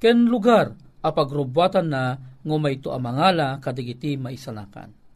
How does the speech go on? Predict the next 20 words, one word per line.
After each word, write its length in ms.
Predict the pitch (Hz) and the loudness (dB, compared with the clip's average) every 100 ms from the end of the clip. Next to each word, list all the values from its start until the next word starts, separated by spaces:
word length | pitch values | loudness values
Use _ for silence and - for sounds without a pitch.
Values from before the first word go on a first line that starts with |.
| _ _ _ _ - | _ _ _ _ -4
Ita, 280 | 233 294 - - - _ _ _ _ | 2 4 2 -4 -20 _ _ _ _
ti 80 | - | -10
adalan 480 | 120 135 175 240 262 | -6 0 2 2 4
ta, 340 | 247 196 196 202 - _ _ _ _ | 6 6 2 -4 -18 _ _ _ _
asinno 800 | 185 196 269 254 269 254 208 220 202 | 2 4 2 4 6 6 6 0 -4
ti 160 | 214 185 | 0 0
mapanto 880 | 165 208 208 208 185 175 175 - - | 2 2 2 2 2 4 2 -2 -8
sa 240 | - 180 | 0 0
dilangit. 480 | 139 127 120 127 120 - - - _ _ - | 0 -2 -2 -4 -8 -16 -20 -20 _ _ 0
Oy, 320 | 160 165 107 - - 151 | 4 4 2 -12 -12 -8
napintas 640 | 131 139 127 180 196 - | -6 -4 -2 0 0 -2
daytoy 400 | 147 135 143 131 | -6 -4 -4 -4
nga 160 | 131 - | -2 0
adal 240 | 240 202 | 2 0
gayem 400 | 143 127 131 127 | 0 0 0 -2
ken 160 | 127 127 | -6 -4
kabsat 320 | 139 175 220 | -4 -2 -2
ko, 320 | - 190 190 - - - - - | 4 4 4 -2 -20 -20 -10 2
no 40 | 247 | 4
asinno 720 | 233 294 247 220 226 226 - | 6 6 8 6 4 0 -8